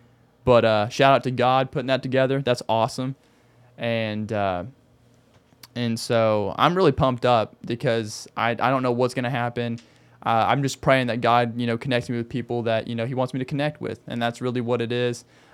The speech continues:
Uh, I'm just gonna go down there for the experience. This is just, I mean, awesome. Just, uh, being, you know, invited to go do it and participate in it. That's super sick.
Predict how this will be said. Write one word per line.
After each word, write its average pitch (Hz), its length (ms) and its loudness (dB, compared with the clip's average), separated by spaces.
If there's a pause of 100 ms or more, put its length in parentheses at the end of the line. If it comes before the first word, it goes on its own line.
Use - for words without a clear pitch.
(120)
Uh, 117 220 2
I'm 135 140 0
just 135 120 -6
gonna 127 160 -2
go 120 100 0
down 123 160 0
there 123 120 -2
for - 100 -12
the 113 100 -4
experience. 131 720 -6
This 135 220 -2
is 120 100 -8
just, 107 200 -14
I 120 40 -10
mean, 113 220 -10
awesome. 123 540 -8 (100)
Just, 120 260 -10 (300)
uh, - 80 -12
being, 131 540 -2
you 127 100 -4
know, 104 300 -4 (260)
invited 120 580 2
to 123 60 -6
go 117 160 -2
do 113 300 -2
it 107 80 -2
and 107 100 -8
participate 123 580 -6
in 104 120 -4
it. 107 80 -4
That's 110 180 -6
super - 240 -6
sick. - 460 -2